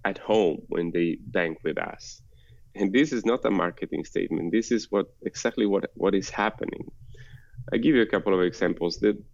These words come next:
and, and it's very connected with what I was trying to say before.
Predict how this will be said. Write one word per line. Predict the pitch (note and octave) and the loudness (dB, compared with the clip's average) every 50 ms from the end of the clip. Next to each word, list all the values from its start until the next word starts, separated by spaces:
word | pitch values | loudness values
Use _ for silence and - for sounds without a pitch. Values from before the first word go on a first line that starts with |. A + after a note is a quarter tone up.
| - - - - - | -20 -20 -20 -10 -4
and, | - G2 F#2+ G2 | -2 0 2 2
and | - - G#2 G2 | 2 4 2 2
it's | F#2 - | 2 2
very | - A2 A2 A2 | 2 4 4 4
connected | A2 - G#2 F#2 F#2+ G2 F#2+ - - - - G#2+ | 2 0 0 2 2 2 0 -2 -6 -10 -6 -4
with | - F#2 - | -2 -2 -2
what | - F2 F2+ | 0 0 0
I | F2+ - - - F#2 | 0 0 0 2 2
was | F2+ F2 E2+ - | 2 2 0 0
trying | - F2 E2 E2 - | -2 -2 0 -2 -2
to | - - | -4 -6
say | - - E2+ E2+ | -2 0 0 0
before. | E2+ - - - - - E2+ E2+ F2 E2+ - | 0 -2 -6 -10 -4 -2 0 0 0 -2 -4